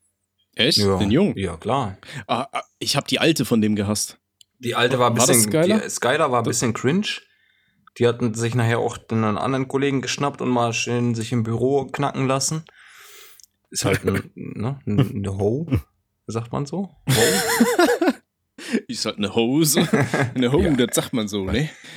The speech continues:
Speaker 2: Oh. Nee, keine Ahnung.
Speaker 1: Das hätte
Speaker 2: Die,
Speaker 1: eigentlich
Speaker 2: die,
Speaker 1: von
Speaker 2: die
Speaker 1: Josh
Speaker 2: war anfangs,
Speaker 1: kommen
Speaker 2: in, in
Speaker 1: müssen.
Speaker 2: der ersten Staffel war die sympathisch. Aber als sie dann mad wurde, weil, äh, der Walter halt mal abends nicht nach Hause kam und sie das hinterfragt hat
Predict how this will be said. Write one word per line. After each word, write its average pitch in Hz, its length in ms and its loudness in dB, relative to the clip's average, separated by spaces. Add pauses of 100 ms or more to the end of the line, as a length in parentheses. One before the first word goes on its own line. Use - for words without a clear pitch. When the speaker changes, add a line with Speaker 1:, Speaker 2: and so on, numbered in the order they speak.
(160)
Speaker 2:
Oh. 196 520 -6 (360)
Nee, 123 220 2
keine 123 200 2
Ahnung. 123 120 4
Speaker 1:
Das 110 80 6
hätte 117 80 6
Speaker 2:
Die, 135 60 4
Speaker 1:
eigentlich 123 160 6
Speaker 2:
die, 120 40 6
Speaker 1:
von 120 140 4
Speaker 2:
die 127 60 6
Speaker 1:
Josh 139 160 8
Speaker 2:
war - 60 6
anfangs, 202 440 4
Speaker 1:
kommen - 100 4
Speaker 2:
in, 139 140 6
in 135 60 6
Speaker 1:
müssen. 127 200 6
Speaker 2:
der 120 140 6
ersten 156 280 2
Staffel 165 400 2
war 147 140 2
die 147 80 -2
sympathisch. 131 800 0 (840)
Aber 117 160 2
als 123 200 4
sie 120 80 0
dann 113 200 6
mad 113 280 2
wurde, 147 300 4
weil, 131 360 4
äh, 120 400 2 (220)
der 113 180 2
Walter 120 400 4
halt 117 480 0
mal 113 260 0
abends 123 320 0
nicht 156 140 0
nach 120 120 2
Hause 101 280 0
kam 120 260 0
und 120 140 2
sie 113 80 -2
das 113 200 0
hinterfragt 113 600 -2
hat 117 240 -4